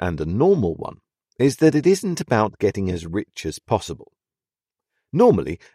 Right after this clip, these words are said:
a company will pay investors as it becomes very profitable.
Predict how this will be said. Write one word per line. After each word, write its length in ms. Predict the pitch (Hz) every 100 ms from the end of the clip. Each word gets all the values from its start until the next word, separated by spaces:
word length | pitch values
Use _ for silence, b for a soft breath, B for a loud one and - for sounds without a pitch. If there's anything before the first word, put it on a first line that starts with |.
| -
a 80 |
company 520 | 104 - 78 76 85 107
will 180 | 85
pay 320 | - 90 82 107
investors 640 | 101 76 69 - 82 87
as 240 | - 76 -
it 120 | -
becomes 480 | - 123 67 71 -
very 260 | 71 67
profitable. 640 | 76 160 151 - 73 -